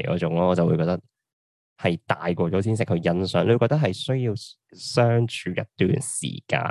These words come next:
你先可以了解到嗰個人，或者係嗰個人會有好多經歷、好多特質去令到佢，你係需要花時間或者係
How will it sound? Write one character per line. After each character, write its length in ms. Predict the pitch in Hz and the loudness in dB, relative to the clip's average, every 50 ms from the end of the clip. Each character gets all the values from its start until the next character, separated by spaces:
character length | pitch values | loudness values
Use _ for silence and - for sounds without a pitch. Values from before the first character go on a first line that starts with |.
| - - | -4 -2
你 160 | - 82 85 - | 0 0 0 0
先 260 | - - 104 104 107 | 0 0 2 2 2
可 180 | 110 - - 90 | 2 2 2 2
以 300 | 90 85 85 82 82 - _ _ _ _ _ _ _ | 2 2 0 0 0 -4 _ _ _ _ _ _ _
了 360 | - 92 85 85 80 80 82 82 | -2 2 4 4 4 4 4 2
解 240 | - 92 - - 90 | 0 -2 0 0 0
到 120 | 90 101 | 2 2
嗰 180 | 98 92 92 92 | 2 2 0 0
個 100 | 92 85 | -2 -2
人， 120 | 80 - - | -4 -6 -6
或 200 | - 85 80 80 | -4 -4 -4 -2
者 100 | 80 - | 0 0
係 220 | 107 123 117 98 - _ _ _ | 2 2 2 2 0 _ _ _
嗰 140 | - - 113 143 | -2 2 2 4
個 80 | 156 | 4
人 320 | 143 120 95 - - 80 87 | 2 0 -2 -4 -6 -6 -4
會 80 | 87 | -4
有 140 | 85 85 87 | -2 -2 -2
好 140 | - 87 87 | -4 -4 -2
多 300 | - 95 104 104 113 - _ _ _ _ _ _ _ | -2 0 0 0 -2 -4 _ _ _ _ _ _ _
經 140 | - 135 | 0 2
歷、 500 | 120 120 127 127 123 107 87 - - - | 2 2 2 4 2 2 0 -2 -4 -6
好 100 | - 87 | -6 -4
多 220 | 92 113 104 104 101 - _ - | -2 0 0 0 -2 -2 _ -8
特 100 | - - - _ _ | -8 -8 -10 _ _
質 260 | - - - - - | -8 -8 -8 -4 -4
去 200 | 101 87 82 - - _ _ _ _ _ _ _ _ _ | -2 -2 -2 -2 -6 _ _ _ _ _ _ _ _ _
令 220 | - - 92 87 85 | -4 -2 -2 0 2
到 100 | 82 82 | 2 4
佢， 420 | 82 85 82 82 82 85 85 - - _ _ _ _ _ _ _ - | 4 4 2 2 2 2 0 -2 -4 _ _ _ _ _ _ _ -10
你 220 | - 85 82 85 | -8 -6 -6 -6
係 200 | 82 - 90 80 | -6 -4 -6 -6
需 220 | 80 - - 131 127 | -4 -2 0 2 2
要 60 | 113 | 2
花 300 | 101 - - 113 104 107 | 0 0 -2 -2 -2 -2
時 260 | 113 - - - - - - - - | -4 -6 -6 -8 -10 -10 -10 -8 -4
間 200 | - 87 85 78 | -4 -2 -2 0
或 160 | 78 78 76 | -2 -2 -2
者 80 | 73 82 | 0 2
係 380 | 87 92 95 95 87 80 - | 2 2 2 0 0 -2 -2